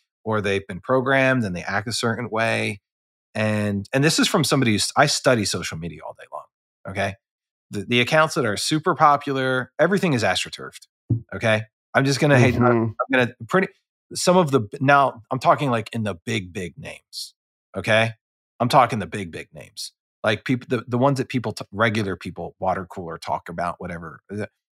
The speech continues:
Speaker 1: pretty much all the people you see on T V convince it's all astroturf, it's all fake.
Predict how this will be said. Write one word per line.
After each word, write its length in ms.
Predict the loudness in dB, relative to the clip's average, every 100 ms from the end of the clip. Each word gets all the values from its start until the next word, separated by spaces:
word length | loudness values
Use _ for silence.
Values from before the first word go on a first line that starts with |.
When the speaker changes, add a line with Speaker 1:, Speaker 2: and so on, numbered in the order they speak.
| -20 -20 -20 _
Speaker 1:
pretty 160 | 0 4
much 220 | 4 2 2
all 160 | 2
the 100 | 2
people 260 | -2 -2 0
you 160 | -2
see 220 | -2 -2 -2
on 120 | -4
T 180 | -6 -6
V 280 | -6 -6
convince 600 | -4 -2 2 0 0 -6
it's 160 | -10 -12 -2
all 220 | 0 0
astroturf, 720 | 0 0 0 -2 -2 -2 -2
it's 140 | -6 -2
all 180 | 2 2
fake. 420 | 2 -2 -4 -6